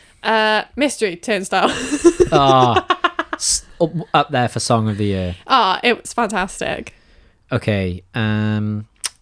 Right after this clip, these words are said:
Speaker 2: If I Can't Change Your Mind by Sugar. It's a
Speaker 1: Do I
Speaker 2: throwback.
Speaker 1: know that?
Speaker 2: Yeah, it's an old, it was on,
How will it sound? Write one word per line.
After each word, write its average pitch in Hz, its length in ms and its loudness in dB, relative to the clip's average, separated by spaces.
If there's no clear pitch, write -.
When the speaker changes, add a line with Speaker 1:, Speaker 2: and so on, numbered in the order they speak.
Speaker 2:
If - 160 -4
I 135 120 2
Can't 120 280 -4
Change 110 280 -2
Your 104 80 -2
Mind 92 440 -4
by 92 140 -4
Sugar. 90 480 -8
It's - 120 -14
a - 40 -6
Speaker 1:
Do - 60 -8
I - 20 -16
Speaker 2:
throwback. 508 300 -4
Speaker 1:
know 226 180 0
that? - 280 -10
Speaker 2:
Yeah, 151 180 -4
it's - 140 -12
an 113 60 -2
old, 107 260 -2
it 143 80 0
was 123 140 4
on, 131 240 0